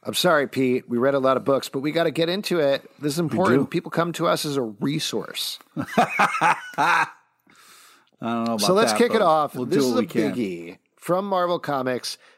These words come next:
Speaker 1: Ten of Swords, creation number one from Marvel,
Speaker 2: Ten
Speaker 1: written by
Speaker 2: of Swords for seven dollars.
Speaker 1: For seven dollars by Jonathan Hickman and Tini Howard. That's three fifty each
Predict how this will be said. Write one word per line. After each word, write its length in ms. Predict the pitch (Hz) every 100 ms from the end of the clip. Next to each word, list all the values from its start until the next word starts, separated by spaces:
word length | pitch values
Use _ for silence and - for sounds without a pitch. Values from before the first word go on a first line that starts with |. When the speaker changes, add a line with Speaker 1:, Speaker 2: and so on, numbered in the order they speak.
| _
Speaker 1:
Ten 220 | - 185
of 100 | 269
Swords, 460 | 240 214 202 196 175
creation 460 | - 165 170 170 165
number 220 | 156 143
one 360 | 123 117 113 107
from 280 | - 165
Marvel, 180 | 139 127
Speaker 2:
Ten 220 | 190 190
Speaker 1:
written 180 | 160 170
by 120 | 180 147
Speaker 2:
of 140 | 143
Swords 680 | - - 180 175 160 143 -
for 220 | - 120
seven 840 | - - - - - 185 180 190
dollars. 640 | 180 175 180 135 90 - - _ _ _
Speaker 1:
For 140 | - 143
seven 480 | - - 220 294 320
dollars 600 | 320 330 320 240 139 -
by 180 | 160
Jonathan 400 | 160 180 214 220
Hickman 480 | 170 247 226 185 165 -
and 200 | 160 156
Tini 260 | 208 220
Howard. 460 | 165 208 226 175 151
That's 180 | 170 160
three 420 | - - 190 262
fifty 480 | 302 320 277 262 -
each 520 | - 233 220 - -